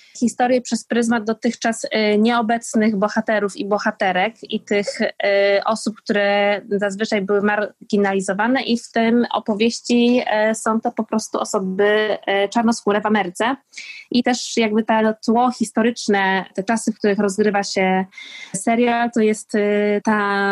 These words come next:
Ameryka, w której panuje po, y,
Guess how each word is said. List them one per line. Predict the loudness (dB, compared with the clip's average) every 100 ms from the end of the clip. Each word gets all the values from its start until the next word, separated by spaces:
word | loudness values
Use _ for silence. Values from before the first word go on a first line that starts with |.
| 0
Ameryka, | 0 0 0 -2 0 0 0 0 -4 -8
w |
której | -6 -2 0 2 2 -2 _
panuje | -4 0 2 2 0
po, | 0 0
y, | 0